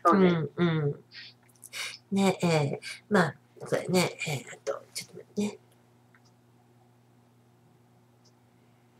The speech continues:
Speaker 2: あ、で、えーと、今回ちょっとあったことをね、えー、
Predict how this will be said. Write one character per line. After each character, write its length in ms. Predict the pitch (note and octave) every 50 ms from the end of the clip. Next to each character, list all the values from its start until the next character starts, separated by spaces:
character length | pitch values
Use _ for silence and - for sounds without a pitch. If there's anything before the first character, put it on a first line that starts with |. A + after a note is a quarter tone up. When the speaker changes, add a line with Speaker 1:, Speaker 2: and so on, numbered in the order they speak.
| _ _ _ _ _ _ _ _ _ _ _ _ _ _ _ _ _ _ _ _ _ _ _ _ _ _ - F#3
Speaker 2:
あ、 140 | E3+ F3 E3+ F3+
で、 320 | F#3 G3 G3 G3 F#3+ F#3 -
え 180 | F3 F3 F3
ー 100 | E3 D#3+
と、 320 | - E3 D#3 D#3 D#3 D3 - - _ _ _ _
今 220 | - D4+ D4 C#4+
回 240 | - E3 E3 D#3 D#3+
ち 80 | -
ょ 40 | G#3+
っ 20 | G#3+
と 120 | - - -
あ 80 | -
っ 60 | F3 -
た 120 | - -
こ 120 | - E3+ -
と 120 | - C#3+ B2+
を 80 | B2+
ね、 240 | C3 D#3 F3+ F#3 - -
え 220 | F#3 F#3 E3+ E3
ー、 20 | D3